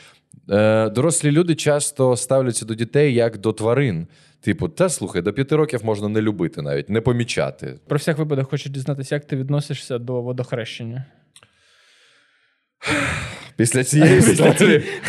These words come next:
Speaker 1: Я думав, ти спитаєш: «До Ice Bucket Challenge».
Speaker 2: Або,
Speaker 1: Я,
Speaker 2: або до
Speaker 1: я
Speaker 2: нього.
Speaker 1: запустив цей челендж.
Speaker 2: Ну, насп-, насправді, я, <laughs> я от коли намагався зрозуміти, в принципі, сором, я,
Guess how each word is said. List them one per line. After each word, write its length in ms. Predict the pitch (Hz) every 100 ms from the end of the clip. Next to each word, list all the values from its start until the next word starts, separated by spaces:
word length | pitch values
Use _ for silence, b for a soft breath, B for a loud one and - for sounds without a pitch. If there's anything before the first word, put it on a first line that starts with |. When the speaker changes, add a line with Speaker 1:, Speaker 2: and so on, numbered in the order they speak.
| 214 190
Speaker 1:
Я 300 | 214 165 139
думав, 180 | 151 147
ти 80 | 131
спитаєш: 480 | 185 151 110 107
«До 120 | 95 123
Ice 280 | 123 120 98
Bucket 380 | 113 107 - 107
Challenge». 480 | 104 107 104 110 113
Speaker 2:
Або, 400 | 147 131 - 165
Speaker 1:
Я, 140 | 147
Speaker 2:
або 140 | 151 -
до 60 |
Speaker 1:
я 80 | 143
Speaker 2:
нього. 140 | 151
Speaker 1:
запустив 380 | 139 156 - 135
цей 180 | - 98
челендж. 360 | - 85 78 76 B B
Speaker 2:
Ну, 160 | 170 185 -
насп-, 280 | 160 160 -
насправді, 680 | 160 165 170 208 247 151 143 170 160
я, 540 | 131 165 185 185 175 131 165 147
<laughs> 300 | 190 160 143 B B B B B _ -
я 320 | 156 196 180
от 200 | 151 151
коли 240 | - 156 160
намагався 420 | 156 156 160 151
зрозуміти, 440 | 147 151 175 156
в 40 | 131
принципі, 380 | 170 180 -
сором, 400 | 143 240 269 156
я, 220 | 131 170